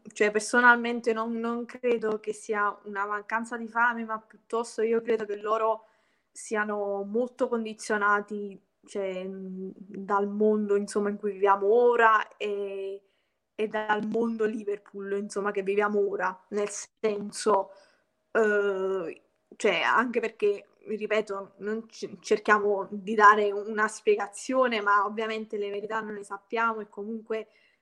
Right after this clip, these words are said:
cioè, insomma, non, eh, possiamo solo cercare di commentare, però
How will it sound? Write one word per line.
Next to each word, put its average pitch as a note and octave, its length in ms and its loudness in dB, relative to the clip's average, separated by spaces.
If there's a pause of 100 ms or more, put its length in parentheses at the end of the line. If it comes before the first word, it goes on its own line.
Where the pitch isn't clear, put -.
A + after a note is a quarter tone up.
cioè, G#3 160 -6
insomma, F#3+ 800 -6 (1120)
non, A3 1120 0
eh, G#3 40 -6
possiamo G#3 460 -2
solo A#3 300 4
cercare G#3+ 480 0
di A3 100 -2
commentare, G#3 760 -2
però A3 400 2